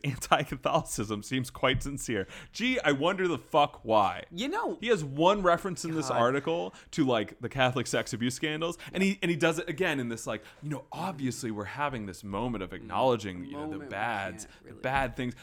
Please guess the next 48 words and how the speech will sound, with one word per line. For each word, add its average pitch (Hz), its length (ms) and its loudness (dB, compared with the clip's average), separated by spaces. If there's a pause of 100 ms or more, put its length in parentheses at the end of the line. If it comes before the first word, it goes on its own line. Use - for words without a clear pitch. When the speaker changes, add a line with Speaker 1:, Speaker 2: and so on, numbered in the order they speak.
Speaker 1:
have 131 80 -4
been 131 100 0
going 147 200 2
on 139 140 -2 (200)
for 185 180 0 (220)
fucking 180 400 8
centuries, 120 680 0
you 110 80 -6
Speaker 2:
Yeah. 151 100 0
Speaker 1:
piece 139 200 2
of 120 80 -8
Speaker 2:
No, - 340 2
Speaker 1:
shit. - 200 -2 (100)
Speaker 2:
and 226 220 0
by 302 220 6
the 220 100 0
way, 175 540 2 (120)
the 190 100 -2
numbers 196 520 -4
every 190 240 -4
time 180 240 -6
you 170 100 0
look 156 300 -2
are, 147 160 -2 (260)
get 139 140 -6
higher. - 400 -12 (100)
Speaker 1:
Oh, 104 140 -2
yeah. 92 120 -2 (120)
Speaker 2:
It's 208 200 -4 (440)
basically 185 540 -8
everywhere. 135 580 -8
All 123 180 -4
priests 131 340 -14
are 139 60 -14
raping 120 320 -12
babies. - 540 -18
Speaker 1:
Yeah, 117 200 0
yeah. 92 260 -4
It's 143 180 0
just 185 240 -4
spotlight 160 500 4
is 127 100 0
happening 120 400 4
in 107 100 0
every 95 200 0
city 85 280 -10
in - 60 -14
America. - 340 -20